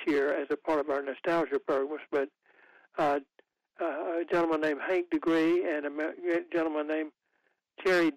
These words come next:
Jester, both of whom were Boy Scout leaders. Uh, many years ago, I went out looking for somebody who knew about, uh, the flag and the use of it and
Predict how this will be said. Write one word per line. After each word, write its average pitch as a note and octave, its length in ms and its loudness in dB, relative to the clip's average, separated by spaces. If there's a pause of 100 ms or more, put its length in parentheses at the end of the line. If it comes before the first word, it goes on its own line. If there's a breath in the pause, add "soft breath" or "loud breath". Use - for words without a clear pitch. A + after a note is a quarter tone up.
Jester, - 420 -2 (300)
both F3 220 2 (140)
of E3 100 2 (100)
whom D#3 240 0
were D3 260 2 (140)
Boy F3+ 200 2 (160)
Scout B3 280 0
leaders. - 360 -4 (600 loud breath)
Uh, C#3+ 220 0
many F#3 260 2
years F3+ 220 4
ago, D#3+ 140 0
I D3+ 120 4
went D#3+ 200 2
out D#3+ 160 2
looking E3 240 -2
for C#3 180 -8
somebody D#3 320 0
who D#3+ 100 0
knew E3 220 2
about, D3+ 360 0 (120)
uh, D#3 200 -2 (640)
the F3 100 2 (120)
flag D3+ 420 2
and C#3+ 200 -2
the D3 80 -4
use D#3 180 0 (140)
of D3+ 160 0
it D#3 100 -2
and D#3 140 -4